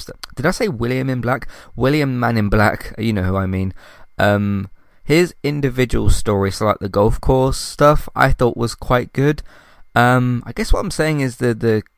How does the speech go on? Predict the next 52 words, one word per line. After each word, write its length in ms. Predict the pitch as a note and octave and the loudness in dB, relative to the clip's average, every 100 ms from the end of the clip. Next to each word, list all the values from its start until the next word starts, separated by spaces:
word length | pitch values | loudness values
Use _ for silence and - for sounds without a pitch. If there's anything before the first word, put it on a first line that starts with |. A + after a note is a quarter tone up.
| - | -4
the 180 | G#2+ G#2 | -2 -2
Charlotte 540 | - G#2+ A2+ G#2+ - | -4 0 2 0 -2
storyline 520 | - A#2 G2 F#2+ F#2+ | -6 -2 0 0 0
I 160 | F#2 F2+ - _ - | -2 -4 -8 _ -6
didn't 360 | A2 B2+ D3 | -4 -4 -6
really 380 | - A2+ A2 G#2 | -4 -4 -2 -4
get 200 | G2 - | -4 -6
along 300 | F#2+ G2 G2 | -4 -2 -2
with 340 | F#2 F#2+ - - - _ - - | -4 -6 -8 -16 -20 _ -12 -4
as 220 | G2 F#2 | -2 -2
well. 180 | F#2+ F#2 | -4 0
But 160 | F#3 | 0
again, 320 | F#3 D#3+ D3+ D#3 | 0 -2 -2 -6
you 100 | - | -4
know, 180 | C3+ C#3 - | -2 -2 -2
give 140 | B2 | -2
that 140 | A2+ | 0
a 40 | A2 | 0
bit 140 | A2+ | -2
more 140 | A2+ A2+ | -2 -4
time 220 | A#2 A2 | -4 -4
to 80 | - | -4
kinda 200 | A2 G#2+ | -6 -4
kick 260 | A2 - | -4 -2
in 140 | A2 G#2 | -4 -2
and 100 | G2+ | -4
everything. 520 | G2+ G2+ A2 A2+ A#2 - - - - G#2 | -4 -6 -4 -4 -6 -12 -20 -20 -4 0
Um, 440 | A2 A2+ A#2 A#2+ | 2 2 0 0
also, 260 | D3 - C#3+ | 2 2 0
we've 100 | D3 | -2
not 140 | - | -4
seen 300 | C#3+ C3+ C3+ | -6 -4 -4
Bernard 360 | C3 B2 A#2+ C3+ | -2 0 0 -2
yet 160 | C3 - | -6 -8
this 160 | B2 B2 | -8 -6
season. 360 | C#3 C3 D3 | -6 -4 -4
That's 160 | C3 - | -6 -6
gonna 180 | - G#2 | -6 -2
be 240 | G#2 G#2 - - _ _ _ _ _ _ - | -2 -2 -6 -16 _ _ _ _ _ _ -8
interesting 460 | G#2+ G#2+ A2 A2+ A2+ | -4 -4 -4 -4 -2
when 80 | G2+ | -2
he 80 | |
comes 320 | G2 G#2+ G2+ - | -2 -4 -4 -4
back 260 | G2 - | -6 -4
in. 100 | A2 | -4
I'm 100 | G2 | -2
sure, 300 | - G2+ G2 - | -2 -2 -2 -2
I'm 140 | G2+ | 0
sure 260 | - A2 G#2 | 0 0 0
that 160 | G2 | -2
will 80 | G2 | -2
be 320 | G2 F#2+ F#2 | -2 -2 -4